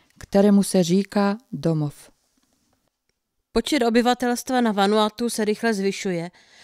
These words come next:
Speaker 2: a patří k nejvyšším v Tichomorské oblasti. Nedostatek potravy je prodl-, problémem ve městě i na venkově. Rodiny pěstují na svých pozemcích tradiční ovoce a zeleninu.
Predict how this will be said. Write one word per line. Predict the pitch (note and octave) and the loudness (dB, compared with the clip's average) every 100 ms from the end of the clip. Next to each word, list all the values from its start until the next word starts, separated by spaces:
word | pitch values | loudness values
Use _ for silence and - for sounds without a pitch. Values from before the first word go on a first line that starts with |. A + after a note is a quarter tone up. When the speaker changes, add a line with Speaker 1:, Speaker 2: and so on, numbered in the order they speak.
| - | -14
Speaker 2:
a | F3 | -4
patří | G#3+ - G#3+ | -4 -2 0
k | |
nejvyšším | G#3 A3+ B3 C4+ - C4+ B3+ | 2 2 2 -4 -2 -2 -2
v | |
Tichomorské | - A3+ A3 G#3 G#3 - G3 | -6 -4 -2 -2 -6 -4 -4
oblasti. | E3+ F3+ F#3 - - E3+ - _ _ _ _ - - - | -4 -6 -8 -12 -14 -14 -16 _ _ _ _ -20 -20 -4
Nedostatek | A3+ C4 - D4 D4 - | 0 0 0 0 0 0
potravy | A#3 - B3 B3+ | -6 -2 0 2
je | B3+ | 0
prodl-, | - G#3 G#3 G#3 | 0 -2 0 -2
problémem | - A3 G#3 B3 B3+ A#3+ | -2 -2 2 2 2 0
ve | G3+ G3+ | 0 0
městě | G#3 G#3+ - A#3 | -2 -4 -6 -4
i | G#3 | -2
na | G3+ | -2
venkově. | F#3 F#3 F#3 F3 E3+ E3+ E3 _ _ _ - _ _ - | -2 -4 -4 -8 -8 -10 -12 _ _ _ -20 _ _ -2
Rodiny | A3+ D#4 D4+ | 0 2 2
pěstují | - B3 A#3 C#4+ C#4+ | 2 -2 -2 -2 0
na | B3+ A#3+ | 0 -2
svých | C4 A3+ | -6 -6
pozemcích | A3 A3+ A#3+ A#3 - B3 A3 | -4 -2 -2 -4 -6 -8 -6
tradiční | A3+ A3 A#3 G#3+ F#3+ | -4 -4 -4 -4 -4
ovoce | F#3 G3+ G#3+ - A3 | -4 -6 -8 -8 -6
a | G3 | -6
zeleninu. | F#3 F#3+ F#3+ F3+ E3+ | -4 -2 -2 -4 -6